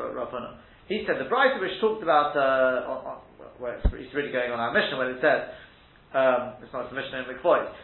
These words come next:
which says, "Eilu Chotzin Ba'od on Chuti Temet," da, da, da, et cetera. He says, "Dafka Baroshi Abonis." So they're all going on the case of Baroshi Abonis. The Gemara said, "Afuki Mai." He said, "Afuki," where it's around the neck.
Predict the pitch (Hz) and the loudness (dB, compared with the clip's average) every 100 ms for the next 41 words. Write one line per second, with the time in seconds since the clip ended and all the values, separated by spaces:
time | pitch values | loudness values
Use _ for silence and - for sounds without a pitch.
0 | - 127 156 131 214 196 - 196 - - | -14 -6 -4 2 2 4 4 2 2 -4
1 | 147 - 220 214 151 - 175 143 123 226 | 0 4 4 4 -2 -2 -4 -4 0 2
2 | 208 170 - 151 131 127 127 156 - 131 | 4 2 0 0 0 -4 -2 -2 0 2
3 | 147 - - 165 175 170 277 320 311 233 | 0 0 -10 -6 -4 0 4 6 6 6
4 | 214 202 220 180 165 151 - - - 175 | 6 4 6 6 8 4 2 -6 -2 2
5 | 226 269 220 185 170 170 170 170 143 156 | 2 2 2 2 0 0 0 2 2 2
6 | 151 151 139 131 120 113 131 143 143 143 | 4 4 4 2 -4 -10 -2 2 2 2
7 | 131 131 127 117 110 113 175 - - - | 0 0 -6 -6 -2 0 -2 -4 -16 -20
8 | - 185 285 233 233 285 240 208 185 185 | -14 2 6 6 4 2 2 4 4 4
9 | 180 175 170 151 123 - | 6 6 4 0 -2 -4